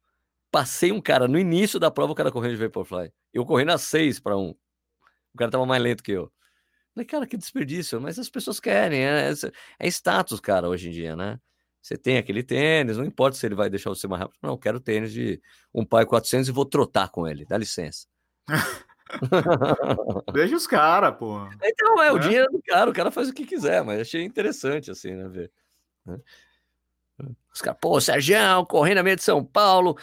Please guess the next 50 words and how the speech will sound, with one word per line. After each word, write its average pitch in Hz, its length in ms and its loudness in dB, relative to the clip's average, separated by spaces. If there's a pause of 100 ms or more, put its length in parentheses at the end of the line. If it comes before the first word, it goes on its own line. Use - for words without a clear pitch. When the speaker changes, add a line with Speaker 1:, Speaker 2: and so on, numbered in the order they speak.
(140)
Speaker 1:
ultrapassando 196 720 2
os 185 100 -4
caras 190 200 2
de 180 100 2
Vaporfly. 180 360 0 (240)
Mas, 208 120 -18
cara, 277 120 -6
eu 214 40 -8
tava 202 160 -10
correndo 226 240 -2
a 151 40 -2
seis - 280 -2
pra - 140 -6
um. 131 240 -4
<laughs> - 0 -
Por - 1160 -2
favor, 165 480 2
né? 151 300 -4 (1500)
Só - 140 0
se - 100 -2
o 220 40 -6
cara - 160 0
quebrou, 147 440 6
né? 104 120 -2
Quando 104 160 -10
o - 40 -12
cara - 180 -8
quebra, 113 220 -4
você - 100 -10
até - 160 -10
entende, 107 420 -8
né? 92 120 -16 (220)
Speaker 2:
É, 117 240 -8
pode 104 320 -8
ser. 117 340 -8 (640)
Speaker 1:
Mas, 110 160 -2
Débora, 120 220 2
eu 113 40 6
acho 113 120 0
que, 117 80 -6
mas 107 180 -6
eu 117 80 0
te 107 140 -8
digo 117 200 -2
assim, 110 200 -2
que - 80 -4
a 107 60 0
sensação 120 480 -4
que 104 120 -4
dá 123 300 -2